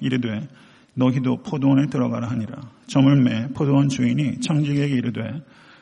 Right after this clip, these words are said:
'품꾼들을 불러 나중 온 자로부터 시작하여 먼저 온 자까지 삭을 주라.' 하니, 제 십일 시에 온 자들이 와서 한 데나리온씩을 받거늘, 먼저 온 자들이 와서 더 받을 줄 알았더니, 그들도 한 데나리온씩 받은지라.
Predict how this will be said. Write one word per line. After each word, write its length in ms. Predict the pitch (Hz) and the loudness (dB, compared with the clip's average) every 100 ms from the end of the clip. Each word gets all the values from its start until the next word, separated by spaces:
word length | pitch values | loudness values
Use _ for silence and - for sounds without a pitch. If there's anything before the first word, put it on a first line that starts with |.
| _ | _
'품꾼들을 600 | 185 165 170 147 147 143 | -4 -2 0 0 0 -2
불러 480 | 139 123 113 113 139 | -2 -4 -4 -6 -4
나중 400 | 123 117 120 135 | -4 -2 0 2
온 180 | 143 180 | 2 0
자로부터 500 | 139 120 127 - 131 | -2 0 -2 -4 -6
시작하여 680 | - 135 131 135 110 107 - | -4 -6 -2 -2 -2 -4 0
먼저 320 | 127 123 127 | 2 2 2
온 140 | 131 | 0
자까지 720 | 131 123 - 117 113 151 117 104 | 0 -4 -4 -6 -4 -4 -4 -6
삭을 340 | - 151 156 | -6 -4 -2
주라.' 220 | 131 135 131 | -2 -2 0
하니, 280 | 110 85 - - - - _ | -2 -6 -10 -18 -20 -20 _
제 200 | - 135 | -2 0
십일 360 | 139 165 160 160 | 0 0 0 -2
시에 360 | - 131 139 113 | 0 0 0 0
온 200 | 127 127 | 0 0
자들이 360 | 131 123 127 | 0 0 0
와서 400 | 127 113 120 120 | 0 -2 -4 -4
한 300 | 113 143 151 | -2 -2 -2
데나리온씩을 960 | 131 123 123 123 123 123 - 127 143 113 | 0 2 2 2 2 2 -2 -4 -4 -6
받거늘, 600 | - 113 - 143 120 104 - - - - _ | -6 -8 -4 -2 -2 -4 -10 -20 -20 -20 _
먼저 320 | 127 127 131 | 0 2 2
온 140 | 143 151 | 2 2
자들이 300 | 143 131 135 | 0 0 2
와서 600 | 123 120 - 117 113 - | 0 0 -2 -4 -4 -6
더 300 | - 131 135 | -4 -2 -2
받을 400 | - 123 120 123 | -2 -4 0 -2
줄 220 | - 143 | -2 -4
알았더니, 580 | 131 113 113 120 110 104 | -2 -4 -6 -4 -4 -4
그들도 400 | - 123 123 131 | -2 0 0 -2
한 260 | 127 156 151 | -4 -4 -2
데나리온씩 920 | 127 120 117 120 117 - 156 127 - | 0 0 0 0 -2 -4 -6 -8 -6
받은지라. 640 | 131 117 117 117 - 95 | -6 -2 -2 -2 -6 -8